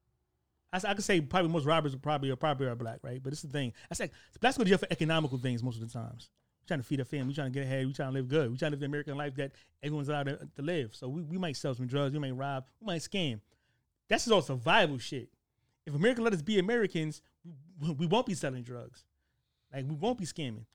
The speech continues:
The thing is, though, the thing about immigration is, about, about Hispanics, they come here, right?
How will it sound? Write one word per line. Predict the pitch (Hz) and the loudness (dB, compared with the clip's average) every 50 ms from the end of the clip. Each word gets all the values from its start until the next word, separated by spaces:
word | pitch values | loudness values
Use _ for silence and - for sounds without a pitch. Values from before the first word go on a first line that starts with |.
| _ - | _ -8
The | 160 | -4
thing | 135 120 208 240 240 233 208 | 2 4 4 6 4 4 4
is, | 254 285 262 202 165 | 2 2 2 4 4
though, | 170 165 160 165 - - _ _ _ _ _ _ _ _ _ _ _ _ _ _ - _ _ _ _ _ - 208 | 4 4 4 4 0 -4 _ _ _ _ _ _ _ _ _ _ _ _ _ _ -20 _ _ _ _ _ -12 -4
the | 240 339 | 0 4
thing | 349 285 | 6 8
about | 254 226 220 | 10 10 8
immigration | 214 196 170 151 214 220 185 - 165 151 | 8 6 6 8 6 6 6 4 2 4
is, | 139 135 131 131 - - - _ _ | 4 4 2 0 -4 -10 -16 _ _
about, | - 143 139 - - | -2 -2 -2 -2 -2
about | 147 147 143 143 139 | -2 -2 0 0 0
Hispanics, | 143 127 - - 196 202 170 139 127 - - - - _ _ _ _ _ _ _ _ _ _ _ - | -2 -2 0 0 2 4 4 2 2 -2 -6 -14 -16 _ _ _ _ _ _ _ _ _ _ _ 0
they | 175 180 | 0 0
come | 170 - - 214 247 247 226 | 2 2 2 4 6 6 6
here, | 214 185 160 139 135 | 6 6 6 6 6
right? | 143 156 180 196 - | 4 4 4 2 0